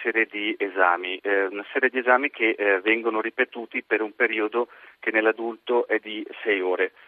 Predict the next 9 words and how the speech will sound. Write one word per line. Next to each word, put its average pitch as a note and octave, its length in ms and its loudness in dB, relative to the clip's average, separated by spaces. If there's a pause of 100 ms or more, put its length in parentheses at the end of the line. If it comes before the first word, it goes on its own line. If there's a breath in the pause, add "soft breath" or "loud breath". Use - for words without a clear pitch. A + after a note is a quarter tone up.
(120)
al G#2+ 220 0
termine B2 380 2
dei C#3+ 160 2
quali A2+ 500 2
il G#2 260 -2
paziente A#2 460 -4
viene G2+ 220 -6
dichiarato G#2+ 640 2
legalmente A2+ 920 2